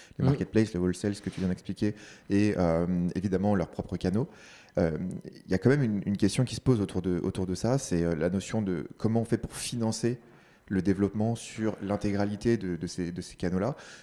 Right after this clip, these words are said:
Speaker 2: Ce que je veux dire par là, c'est pas, euh, c'est pas tant que, euh,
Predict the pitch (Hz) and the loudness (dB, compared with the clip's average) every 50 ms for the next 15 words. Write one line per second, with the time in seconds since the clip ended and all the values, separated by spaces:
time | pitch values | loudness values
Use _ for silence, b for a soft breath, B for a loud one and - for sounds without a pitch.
0 | B B - - 117 101 95 98 104 101 120 107 - 104 101 110 113 - - 95 | B B -2 0 2 4 4 4 4 4 4 2 2 0 2 2 0 0 -2 2
1 | - 104 104 101 92 85 80 80 - - 90 - - - 95 95 - - 107 113 | 2 4 4 4 2 2 0 0 0 -2 -4 -4 -2 0 0 0 0 2 0 0
2 | 104 - - 92 90 85 85 82 80 80 67 73 69 53 | 0 0 0 2 2 4 4 2 2 0 0 0 -2 -2